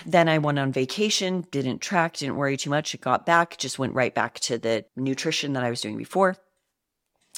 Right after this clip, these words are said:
And after eight weeks of this, I went in and got another dexa. And I will go in and get another dexa in another four to six weeks to kind of see how things have landed at the end.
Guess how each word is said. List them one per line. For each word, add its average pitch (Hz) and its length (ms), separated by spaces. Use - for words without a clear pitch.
And 170 380
after 202 540
eight 175 240
weeks 170 540
of 135 240
this, 120 500
I 160 80
went 170 300
in 165 100
and 147 160
got 135 180
another 120 360
dexa. - 580
And 165 140
I 170 100
will 180 320
go 156 260
in 143 120
and 139 120
get 131 120
another 123 340
dexa 113 300
in 120 80
another 113 320
four - 220
to - 80
six - 340
weeks 117 280
to - 80
kind 107 280
of 113 80
see - 240
how - 180
things 113 400
have 123 160
landed 131 360
at 117 140
the - 120
end. 180 260